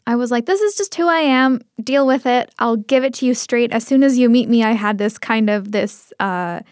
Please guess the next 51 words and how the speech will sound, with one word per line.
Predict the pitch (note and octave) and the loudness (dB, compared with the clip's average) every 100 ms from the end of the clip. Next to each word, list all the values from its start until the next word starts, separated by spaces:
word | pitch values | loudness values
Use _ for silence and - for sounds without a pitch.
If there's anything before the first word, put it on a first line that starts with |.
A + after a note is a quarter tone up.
| _ _ _ _ | _ _ _ _
spiel | - - C4+ B3 | -16 -4 0 2
that | G#3+ G3 | 2 0
I | G3 | 0
would | G3 G#3+ | 0 -2
tell | - G3+ | -4 -6
people, | G3+ A3 - - | -6 -8 -8 -6
like, | - - - - _ - | -6 -8 -10 -20 _ -8
"My | A3 C4+ | -2 -2
name | D4+ | -2
is | D#4 D#4+ | -4 -6
Kamna. | - B3 B3 A#3+ A#3+ - - | -2 0 0 0 0 -4 -4
I, | A#3 A3 A3 - | -2 -2 -2 0
I | A#3 | 0
look | B3 A#3+ | 0 0
this | B3 - | -4 0
way | A#3 A#3 A3+ - - _ | 0 2 0 -4 -12 _
for | - A3+ | -6 -4
this | G#3 A3+ - | -2 -2 -2
reason, | A3 G#3 G3 G3+ G3+ A3+ _ | 0 0 0 -2 -2 -6 _
and, | - F#3 G3 G3+ - - | -6 -2 -2 -2 -6 -8
um, | G#3 F#3+ F3+ G3 A3+ | -6 -6 -6 -10 -6
but | A3 | -4
I'm | G#3 | -4
actually | G#3 A#3 - A#3+ - A#3+ _ _ _ _ _ - | -4 -8 -8 -8 -8 -10 _ _ _ _ _ -6
of | A3+ | 0
Indian | A3+ A3+ A3 | 0 0 -2
background." | G#3+ A#3 - A3+ A#3 A#3 - | -2 -4 -4 -4 -4 -4 -4
But | |
I | B3+ | -4
think | B3 D#4 | -4 -4
as | C#4 B3 | -4 -2
I | A#3+ | -4
grew | A#3 B3 | -2 -2
older | - A3+ A#3 B3 B3 | 0 -2 0 0 0
and | A#3 A3 | 0 0
maybe | A3 A3+ A3 | -2 -2 -4
as | - A3 | -6 -6
I | G#3 | -8
hit | G#3+ A#3 | -8 -8
those | A3 G#3+ | -8 -8
teenage | - A#3+ A#3 A3 | -6 0 0 0
years, | G#3+ A3 G#3 | -2 -4 -4
I | G#3+ | -6
became | G#3 - A#3+ | -8 -4 0
a | A3+ | 0
lot | A3 G#3+ A#3 | -2 -4 -2
more, | A3+ A3+ | 0 0
less | A#3+ D#4 | 0 -2
comfortable | - C4 B3+ B3 A#3 | 0 -2 0 -2 -2
with | G#3+ A3 - | -4 -8 -8
it | - | -10